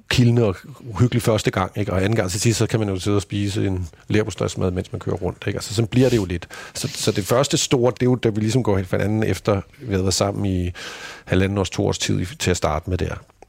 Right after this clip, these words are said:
Og det, det var, det, det tog, det var virkelig, det var virkelig hårdt. Altså, det var helt forfærdeligt. Jeg, jeg led af den her zombie-kærligheden, som jeg kalder det, ikke? Øh, hvor man bliver ved med at, ligesom, at prøve at fikse og prøve at få noget tilbage, og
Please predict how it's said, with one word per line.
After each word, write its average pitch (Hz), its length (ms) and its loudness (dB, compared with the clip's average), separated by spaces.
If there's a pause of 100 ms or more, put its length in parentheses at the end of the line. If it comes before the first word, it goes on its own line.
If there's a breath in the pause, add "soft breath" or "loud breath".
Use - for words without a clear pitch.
(120)
Og - 120 -4
det, 113 140 0
det 135 80 4
var, 117 200 0 (240)
det, 120 200 2
det 123 120 4
tog, 98 420 -2 (120)
det 113 120 4
var 107 60 4
virkelig, 90 400 -2 (440)
det 127 60 4
var 127 60 4
virkelig 104 240 0
hårdt. 76 200 -6 (240)
Altså, 98 140 2
det 120 80 4
var 110 300 2
helt 95 280 2
forfærdeligt. 98 480 -2
Jeg, 101 100 0
jeg 107 140 2
led 117 200 4
af 110 80 2
den 101 140 0
her 101 240 4
zombie-kærligheden, 98 880 0
som 101 140 -2
jeg 95 80 -2
kalder 95 200 2
det, 101 120 0
ikke? 110 120 -4 (920 loud breath)
Øh, 95 300 2 (360)
hvor 101 180 -2
man 101 120 0
bliver 98 140 2
ved 107 140 4
med 110 120 4
at, 101 120 2
ligesom, 104 240 0
at 92 60 -2
prøve 107 140 0
at 101 60 0
fikse 113 540 2
og 92 100 -2
prøve 110 200 2
at 104 60 2
få - 100 -4
noget 107 160 2
tilbage, 104 640 4
og 95 200 0